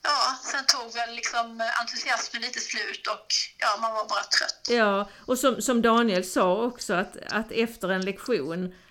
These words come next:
Speaker 2: så var han helt färdig och fick lägga sig och sova, och det, det kände jag också när jag hade
Speaker 1: Ja.
Speaker 2: gjort, eh,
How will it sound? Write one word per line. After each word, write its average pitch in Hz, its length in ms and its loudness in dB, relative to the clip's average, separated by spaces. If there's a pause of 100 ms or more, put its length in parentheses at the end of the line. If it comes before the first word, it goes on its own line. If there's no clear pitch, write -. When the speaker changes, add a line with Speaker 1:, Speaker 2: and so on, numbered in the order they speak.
Speaker 2:
så - 140 -4
var 208 100 4
han 220 200 4
helt 180 240 0
färdig 214 560 4
och 226 60 -4
fick 190 180 -2
lägga 190 260 2
sig 170 200 0
och 185 80 -2
sova, 190 520 2
och 185 80 2
det, 190 240 2 (240)
det 202 100 -2
kände 170 260 0
jag 233 300 2
också - 480 -8
när 202 160 0
jag 196 120 2
hade 180 220 0
Speaker 1:
Ja. 226 220 4 (680)
Speaker 2:
gjort, 196 600 -2
eh, 113 60 -10